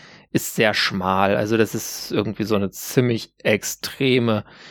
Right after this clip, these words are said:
äh, Aspect Ratio. Wie die genau ist, steht hier nicht, aber es hat, äh, z-, zweitausendsechshundertzwanzig mal achthundertvierzig Pixeln.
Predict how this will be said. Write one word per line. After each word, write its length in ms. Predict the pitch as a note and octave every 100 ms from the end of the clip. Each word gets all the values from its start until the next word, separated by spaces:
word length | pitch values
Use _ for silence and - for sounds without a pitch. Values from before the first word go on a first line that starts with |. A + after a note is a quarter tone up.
| - - -
äh, 360 | G#2 G2+ G2 - _ _ -
Aspect 420 | - - A2 -
Ratio. 600 | G#2 - A2 G2+ G2+ G#2 - - - - -
Wie 160 | A#2
die 100 | A#2
genau 480 | A2+ G#2+ G2+ A2 C3
ist, 180 | - -
steht 240 | - A#2
hier 140 | - C3
nicht, 300 | A#2 B2+ -
aber 280 | G#2 A2+ G#2+
es 140 | -
hat, 280 | A#2+ - -
äh, 220 | - G#2+ -
z-, 280 | - - - - - -
zweitausendsechshundertzwanzig 1900 | - D3 F3 E3+ D#3 D3 C#3 C#3 - - E3+ - D3+ D3 - - A2+ B2+ -
mal 180 | G#2+ A2+
achthundertvierzig 800 | D3 - A#2 G#2 - G#2+ - -
Pixeln. 440 | D#3+ - C#3 C#3